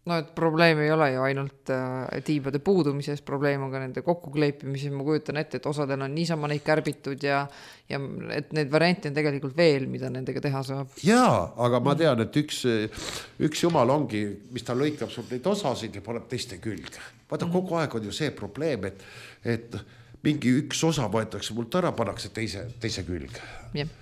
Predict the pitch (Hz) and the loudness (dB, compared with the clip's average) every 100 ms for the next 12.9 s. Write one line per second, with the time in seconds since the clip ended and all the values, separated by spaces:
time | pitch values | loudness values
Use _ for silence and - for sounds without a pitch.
0 | - - - - - - 160 170 127 147 | -16 -14 -12 -12 -8 0 2 2 0 -2
1 | 139 - 135 185 202 127 123 123 123 - | -4 -6 -2 2 4 4 2 -2 -6 -14
2 | - 160 226 175 113 120 123 - 196 151 | -6 2 4 4 4 2 2 2 4 4
3 | 107 107 127 123 185 190 127 90 85 - | 4 2 0 2 4 6 4 2 -4 -8
4 | - 92 87 - 139 135 107 113 139 185 | -8 -6 -6 -4 -2 0 0 2 4 4
5 | 180 92 - 156 147 - 95 95 135 95 | 4 0 0 2 2 0 -6 0 0 0
6 | 80 92 107 - - - - _ _ _ | -4 -4 -4 -6 -12 -18 -20 _ _ _
7 | _ _ - - - - - 127 208 196 | _ _ -20 -20 -20 -8 -2 2 6 6
8 | 127 117 220 226 170 139 139 131 180 214 | 4 4 6 6 4 4 4 4 4 4
9 | 156 120 175 196 127 117 113 - 135 - | 2 2 4 4 2 2 0 0 -2 2
10 | 170 185 202 - - - - 135 120 - | 2 4 2 -2 -16 -20 -6 -2 0 2
11 | 147 151 147 143 - 107 95 139 135 131 | 4 6 6 4 2 0 4 4 4 2
12 | - 120 113 123 120 139 175 156 87 | 2 0 4 4 4 4 6 4 4